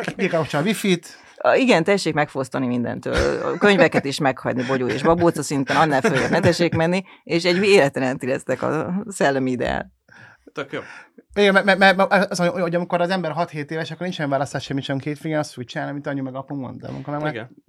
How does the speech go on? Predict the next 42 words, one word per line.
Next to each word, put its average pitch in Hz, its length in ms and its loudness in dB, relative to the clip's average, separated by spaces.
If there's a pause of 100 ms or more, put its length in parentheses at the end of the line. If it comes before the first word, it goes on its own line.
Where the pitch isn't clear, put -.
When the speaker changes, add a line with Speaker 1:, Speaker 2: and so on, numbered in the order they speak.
Speaker 1:
tizenhat-tizenhét 175 600 -4
éves, 185 200 -10
akkor 190 280 -8
már 196 160 0
válasz, 170 180 -2
hogy 180 140 -6
ők 170 180 6
mondják 175 300 -2
meg, 175 140 -8
hogy 196 120 -8
mi 185 80 -8
legyen? 139 380 -8
Hogy 139 160 -12 (220)
Speaker 2:
Ez, - 160 -10
az 208 300 2
igen, 151 340 0
de 139 500 2
ezt - 220 -6
az 156 60 -2
estemben 180 400 0
is 135 140 -4
mondom, 131 260 -2
hogy 131 120 -4
az 147 100 -2
a 180 40 0
csodálatos 123 500 -4
a 123 60 -8
kamaszkorban, 127 800 -4
hogyha, 123 640 -4 (240)
hogy 127 320 -10
ők 127 140 -6
szívesen 127 420 -6
vannak 120 260 -6
egyedül, 127 300 -6
és 123 160 -6
így 117 100 -8
tudod, 131 200 -4
rád 120 160 0
basszák 120 360 -8
az 123 100 -8
ajtót. 131 500 -8
Speaker 1:
<laughs> - 20 -20